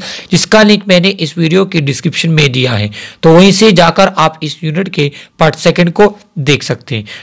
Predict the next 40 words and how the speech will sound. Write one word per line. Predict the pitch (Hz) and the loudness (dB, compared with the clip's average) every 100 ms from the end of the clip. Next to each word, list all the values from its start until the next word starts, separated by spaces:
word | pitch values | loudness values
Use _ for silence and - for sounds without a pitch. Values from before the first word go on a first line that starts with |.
| - | -2
तो | 175 | 0
अभी | - 196 226 | 2 2 2
हम | 185 190 | 2 0
start | - 185 175 | 0 0 0
कर | 170 | -2
लेते | 165 170 170 180 170 | 0 0 -2 -2 -2
हैं | 170 180 - _ _ _ _ _ _ _ _ _ - 165 | 0 -2 -6 _ _ _ _ _ _ _ _ _ -4 0
assessment | 151 175 180 175 175 151 | 2 2 2 2 2 0
of | 160 - | 0 -2
nose | 147 143 131 - | -4 -2 -2 -4
को। | 127 90 - - - - | -12 -12 -14 -20 -6 2
तो | |
nose | 180 208 208 208 | 4 6 4 2
को | 220 | 2
assessment | 220 233 165 185 - 202 202 | 4 4 0 0 0 0 0
start | - 175 - | 0 0 0
करने | 165 175 | 0 0
से | 165 160 | 0 0
पहले | 156 151 180 | 2 2 2
सबसे | 180 151 160 | 0 -2 -2
पहले | - 147 | 0 2
हमें | 139 143 | 2 0
पता | 143 151 151 | 0 0 0
होना | 123 135 135 | 0 0 0
चाहिए | 123 135 139 185 196 - - - | 2 2 4 4 2 -4 -14 -2
कि | 175 | 0
nose | 160 180 185 | 4 2 2
का | 208 | -2
normal | 196 185 175 185 | 0 0 2 0
structure | 185 - 214 226 208 | -2 -2 -2 0 0
क्या | 190 156 151 | 2 2 2
होता | 170 180 | 0 0
है | 175 202 | 0 0
और | 202 165 | -2 -4
इसके | 165 - 165 135 - - | -4 -2 -2 -2 -10 -8
normal | 175 180 190 196 | 0 2 2 0
function | 190 208 180 214 185 | 0 -4 -4 -6 -2
क्या | 143 | 0
होते | 131 120 | 0 -2
हैं। | 131 | -10